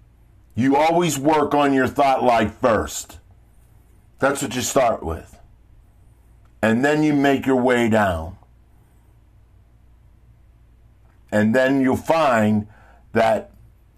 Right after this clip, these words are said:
you don't have life out there pulling your strings. You're in charge. You're out there manifesting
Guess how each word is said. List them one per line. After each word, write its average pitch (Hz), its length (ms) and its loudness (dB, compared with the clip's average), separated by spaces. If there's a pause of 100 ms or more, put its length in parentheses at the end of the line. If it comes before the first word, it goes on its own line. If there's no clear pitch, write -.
you 127 160 -2
don't 139 240 0
have 123 300 0
life 135 360 0
out 117 280 0
there 110 160 2
pulling 117 500 0
your 92 100 -2
strings. 87 800 -6 (2500)
You're 127 320 2
in 110 120 2
charge. - 760 -2 (400)
You're 120 480 0
out 113 300 0
there 107 200 2
manifesting 113 1160 0